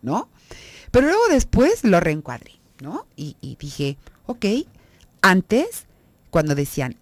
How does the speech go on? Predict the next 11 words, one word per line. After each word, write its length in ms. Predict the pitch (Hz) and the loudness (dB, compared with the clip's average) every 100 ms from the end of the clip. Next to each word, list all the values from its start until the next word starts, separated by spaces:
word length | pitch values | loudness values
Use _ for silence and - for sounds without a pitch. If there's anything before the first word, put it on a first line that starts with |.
| - | -16
doña, 760 | 156 156 208 202 196 208 330 - - | -14 0 4 4 4 -2 -4 -6 -2
era 260 | 160 180 | 2 2
una 320 | 196 208 202 | 2 2 2
gran 960 | 190 165 160 - 220 214 220 220 226 294 - | 2 -4 -10 2 6 6 6 6 4 0 -8
señora. 800 | - 175 156 214 508 143 - _ _ _ _ _ _ _ | -6 -4 -2 -2 -2 -4 -10 _ _ _ _ _ _ _
Y 400 | 202 214 254 302 - | 0 2 2 0 0
me 200 | 185 170 | 2 4
lo 100 | 151 | 2
adjudiqué, 580 | - 143 123 - - - _ _ - | 0 -2 -4 -8 -20 -20 _ _ -8
¿no? 240 | 147 359 - - | -6 -6 -8 -16
Doña 600 | 143 151 196 226 233 320 | -10 0 4 4 4 0